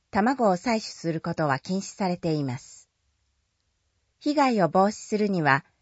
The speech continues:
繁殖期の前からの対策が必要です。緑化スペースに防除網を設置したり、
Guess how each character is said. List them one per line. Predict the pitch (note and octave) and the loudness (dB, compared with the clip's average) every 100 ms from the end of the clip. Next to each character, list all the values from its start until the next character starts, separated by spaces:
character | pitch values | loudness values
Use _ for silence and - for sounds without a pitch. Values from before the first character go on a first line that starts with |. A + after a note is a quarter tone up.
| _ | _
繁 | - B3+ | 0 0
殖 | C#4 D4 - | 0 -6 -8
期 | A3+ | -2
の | F#3 | 0
前 | F3+ G3+ | 2 0
か | G3 E3+ | 0 -2
ら | D3+ | 0
の | C#3 | -2
対 | - F3+ | -2 -4
策 | G3 F3+ E3+ | -4 -6 -4
が | E3 | -4
必 | - - | -6 -4
要 | D#3+ D3 | -2 0
で | C3+ C3+ | -2 -6
す。 | - - _ _ _ _ _ _ _ _ _ _ _ _ _ _ - | -12 -20 _ _ _ _ _ _ _ _ _ _ _ _ _ _ -2
緑 | F#3+ F3 | 0 0
化 | - C4+ | -4 -6
ス | - | -4
ペ | C#4+ C#4 | -2 -2
ー | |
ス | - | -2
に | F3+ D#3 | -2 2
防 | F#3+ A3 | 4 4
除 | B3 | 2
網 | A#3+ G3 D#3+ | 2 2 2
を | D3 | 2
設 | - D#3 | -2 -6
置 | - F3 | -6 -10
し | |
た | - E3+ | -6 -6
り、 | C#3 - | -6 -8